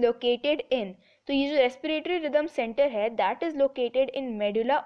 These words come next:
oblongata, जो कि हिंड ब्रेन का पार्ट है। So correct is option number two. Next, strong neural signals from the pneumotaxic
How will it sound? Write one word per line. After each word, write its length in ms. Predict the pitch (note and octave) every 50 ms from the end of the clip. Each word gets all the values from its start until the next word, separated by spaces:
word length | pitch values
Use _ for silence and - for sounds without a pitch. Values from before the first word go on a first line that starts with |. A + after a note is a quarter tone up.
| B3
oblongata, 760 | A3 G3+ G3+ G#3 G#3+ G#3 G#3 G3 F#3+ F3+ F3+ - G3 G#3+ C#4 - - _ _ _ _ _ -
जो 200 | A#3+ A#3 B3+ C4 C4 -
कि 80 | E4+ F#4+ G4+ F#4+ - _ _ _ -
हिंड 240 | D#4+ E4+ F4 D#4 C4+
ब्रेन 260 | A3+ A#3+ A3+ A3 A3 A3
का 140 | - C#4 B3 - -
पार्ट 260 | A3+ C#3 D#3+ - -
है। 80 | - - - _ _ _ _ _ _ _ _ _ _ _ _ _ _ _ _ _ _ _ _ _ _ _ _ _ _ _ _ _ _ _ _ _ _ _ _ _ _ _ _ _ _ _ _ _ _ _ _ _ _ _ _ _ _
So 140 | - C#4+ C#4+ - _ -
correct 340 | C4 C4+ E4 F#4+ - - - -
is 240 | A#3 A3+ C#4+ E4+ - - -
option 400 | A#3 A3+ A3+ A3+ - - E4 D#4 C4
number 360 | A3 G#3 G#3+ G3+ G#3 A#3 E4+ B4 - _ _ _ _ _ _ _
two. 160 | E4+ D#4+ B3+ F#3+ - - _ _ _ _ _ _ _ _ _ _ _ _ _ _ _ _ _ _ _
Next, 600 | A#3+ B3 B3+ B3 C4 - - - - - _ - _ _ _ _ _ _ _ _ _ _ _ _ _ _ _ _ _ _ _ _ _ _ _
strong 440 | - - - D#4+ E4 F4+ G4+ G4+ F#4+
neural 340 | E4+ D4+ D4 D4+ E4 F4+ F4+ -
signals 500 | - D#4+ C4 B3 A#3 A3 G#3+ A#3+ C4+ - -
from 240 | - D4 C#4 C4 C4 B3+ B3
the 100 | D4+ E4 D#4
pneumotaxic 920 | C4+ B3+ C4+ D4+ D#4+ F4 F4+ F#4 F4+ E4+ C#4 C4 C4+ - - - F4+ F4+ -